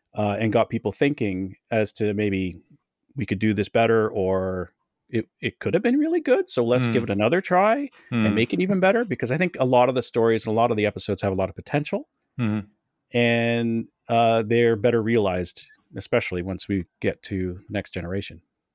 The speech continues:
Speaker 2: Well, that's the funny thing to me is that, uh, you know, if we talk about classic series that get a reboot or a continuation, um,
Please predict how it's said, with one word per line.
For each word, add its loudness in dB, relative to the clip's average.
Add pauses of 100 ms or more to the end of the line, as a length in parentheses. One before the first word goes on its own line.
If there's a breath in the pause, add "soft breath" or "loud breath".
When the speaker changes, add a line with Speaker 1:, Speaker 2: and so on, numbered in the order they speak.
(460 loud breath)
Speaker 2:
Well, 4
that's 6
the 0
funny 2
thing 2
to 2
me 4
is 0 (500 loud breath)
that, 2
uh, -8
you 2
know, 4
if -4
we 0
talk 2
about 4
classic 0
series 2 (300)
that -2
get 2
a 4
reboot -2 (320)
or 2
a -8
continuation, 0 (880 soft breath)
um, 4